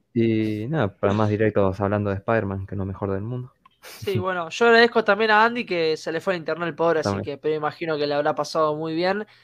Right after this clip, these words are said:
Speaker 2: Eh, y recuerden, gente, que esta sección, eh, tiene la lista de reproducción, está el primer programa, este es el segundo, es un programa que lo vamos a hacer mes a mes,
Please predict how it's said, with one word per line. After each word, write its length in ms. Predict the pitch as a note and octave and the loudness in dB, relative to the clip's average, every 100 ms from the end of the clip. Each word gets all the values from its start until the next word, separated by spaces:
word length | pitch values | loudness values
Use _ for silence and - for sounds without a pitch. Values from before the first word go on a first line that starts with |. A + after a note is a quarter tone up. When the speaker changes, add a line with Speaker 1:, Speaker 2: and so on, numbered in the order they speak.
| _ _ _ _ | _ _ _ _
Speaker 2:
Eh, 600 | E3+ E3+ D#3+ D#3+ D#3+ - | -2 2 4 4 2 -2
y 100 | - | 0
recuerden, 440 | F#3+ G3 C#4+ C#4+ A#3 | 0 6 8 8 6
gente, 300 | C#4+ A#3 B3+ | 0 -2 4
que 160 | A3+ | 6
esta 500 | A#3+ A#3 A#3+ G#3+ - - | 6 6 6 6 4 -6
sección, 600 | - F3 - A3+ B3 B3 | -10 -8 0 2 2 0
eh, 160 | F3 D#3+ | -4 -4
tiene 220 | G3+ G#3 | -2 0
la 80 | F#3 | 2
lista 240 | G#3 - | 2 4
de 60 | F#3 | 4
reproducción, 580 | E3 D#3+ E3 - A#3+ B3+ | 4 0 -2 4 4 4
está 200 | F#3+ - | -6 -6
el 60 | F3+ | -4
primer 260 | F3 F3 E3 | -2 -4 2
programa, 340 | F#3+ A#3+ A#3 | 6 6 4
este 220 | F#3+ - | 0 -4
es 100 | F3 | -8
el 100 | E3 | -8
segundo, 540 | D3+ E3+ G3 B3 C4 A#3+ | -8 -6 -4 0 0 0
es 160 | G3 G#3+ | -4 -4
un 100 | F#3 | 0
programa 220 | G3+ G3 | 0 2
que 60 | |
lo 80 | F#3 | 2
vamos 240 | F#3 F#3 G3+ | 2 2 2
a 40 | |
hacer 140 | G3 - | 2 -2
mes 380 | E3 F#3+ - - | -6 -6 -6 -8
a 160 | D#3+ E3 | -4 0
mes, 420 | A#3+ C#4 - | 2 2 0